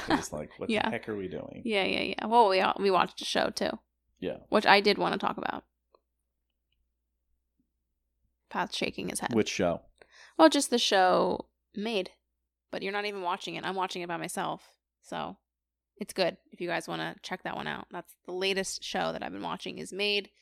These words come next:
Speaker 2: I watched Glow Up on the plane. Loved that. And I downloaded nine episodes of You, and I didn't watch a single one. So I
Speaker 1: Didn't
Speaker 2: still
Speaker 1: watch
Speaker 2: have to
Speaker 1: one.
Speaker 2: watch that.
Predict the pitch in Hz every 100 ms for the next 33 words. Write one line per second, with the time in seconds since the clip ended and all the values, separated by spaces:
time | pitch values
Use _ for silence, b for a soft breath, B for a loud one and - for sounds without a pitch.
0 | b b b - 185 165 - - 190 202
1 | 208 196 - 175 170 - 208 208 202 208
2 | - _ - 180 185 196 190 175 180 -
3 | _ _ _ _ _ - 190 180 190 180
4 | 175 185 180 170 170 175 180 - 196 190
5 | 180 170 180 170 160 160 170 160 160 165
6 | - - 180 165 165 170 170 190 170 170
7 | - 190 170 - 180 190 - - -